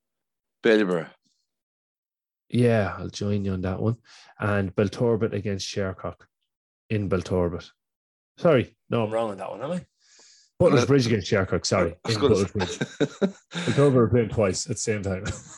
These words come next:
Speaker 1: Uh,
Speaker 2: Butler's Bridge home to Shercock.
Speaker 1: I'll, I'm gonna go Shercock.
Speaker 2: Yeah, me too. They seem to be on a good run of form. Um, I think Andy,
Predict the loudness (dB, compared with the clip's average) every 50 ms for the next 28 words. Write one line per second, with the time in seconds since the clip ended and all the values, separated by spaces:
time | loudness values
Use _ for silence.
0 | -20 -8 -4 -2 0 2 2 2 2 2 0 -2 -6 -12 -14 -12 -12 -14 -14 -20
1 | _ _ _ _ _ _ _ _ _ _ _ _ -8 -4 -2 -2 -2 -2 -2 -4
2 | -2 -2 -4 -4 -4 -6 -8 -8 -6 -6 -6 -6 -8 -10 -12 -12 -12 _ _ _
3 | _ _ _ _ _ _ _ _ _ _ _ _ _ _ _ _ _ _ _ -10
4 | -4 -2 -2 -2 -4 -8 -18 _ _ _ _ _ _ _ _ _ _ _ _ _
5 | _ _ -8 -6 -6 -6 -8 -12 -14 -6 -2 0 0 0 2 4 4 4 4 2
6 | 0 2 0 0 0 -2 -4 -6 -6 -8 -14 -20 _ _ _ _ _ _ _ _
7 | _ _ _ _ _ -20 -20 -20 -16 _ -8 -2 0 2 2 4 4 4 2 2
8 | 2 2 2 2 2 2 0 0 -2 -6 -8 -2 -2 0 0 0 2 2 2 2
9 | 2 0 0 0 0 0 0 0 0 0 -2 -4 -6 -6 -6 -4 -2 -4 -4 -6
10 | -10 -14 _ _ _ _ _ _ _ _ _ _ _ -8 -6 -4 -4 -4 -4 -6
11 | -8 -10 -14 -16 -18 -20 _ _ _ _ _ _ _ -16 -10 -10 -6 -4 -4 -2
12 | -2 -2 0 0 0 0 -2 -4 -6